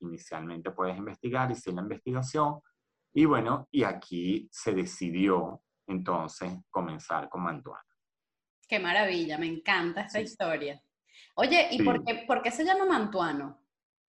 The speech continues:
Speaker 1: Mantuano se llama porque, fíjate, también eso vino relacionado con la historia del país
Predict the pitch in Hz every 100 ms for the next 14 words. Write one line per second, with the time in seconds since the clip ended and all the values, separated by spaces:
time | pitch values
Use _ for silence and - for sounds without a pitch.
0 | _ _ _ _ _ _ - 123 127 135
1 | 139 156 180 160 165 151 151 151 139 113
2 | 113 - 117 98 95 95 92 104 104 101
3 | 107 113 - 139 127 135 135 127 - -
4 | 98 98 101 98 107 123 - 113 107 110
5 | - - _ _ _ _ - 98 95 -
6 | 120 117 127 135 123 131 131 127 123 123
7 | 123 -